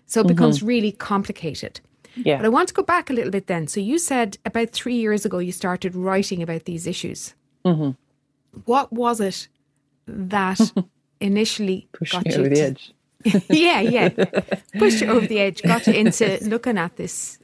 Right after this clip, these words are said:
Speaker 1: issue?
Speaker 2: Well, I'm, for a start, I'm,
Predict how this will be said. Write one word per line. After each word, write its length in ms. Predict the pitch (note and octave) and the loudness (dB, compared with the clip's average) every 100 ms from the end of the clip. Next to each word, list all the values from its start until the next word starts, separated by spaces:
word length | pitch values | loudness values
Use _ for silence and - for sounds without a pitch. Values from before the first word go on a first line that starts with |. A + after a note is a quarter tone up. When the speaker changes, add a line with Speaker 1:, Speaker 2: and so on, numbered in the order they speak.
| - | -10
Speaker 1:
issue? 300 | F3 E3+ E3+ - - - - - - - - - - | -8 -8 -12 -16 -20 -14 -14 -14 -18 -20 -20 -4 2
Speaker 2:
Well, 460 | G#3+ F3 D#3 - _ _ _ | 4 4 2 -2 _ _ _
I'm, 480 | F3 E3 D3 C#3+ B2 - | -4 -2 0 -2 -4 -2
for 100 | F#3 | -2
a 40 | |
start, 380 | F#3 A#3+ F3+ C3+ | 2 2 2 0
I'm, 360 | D3+ C#3 C3 | -4 -4 -6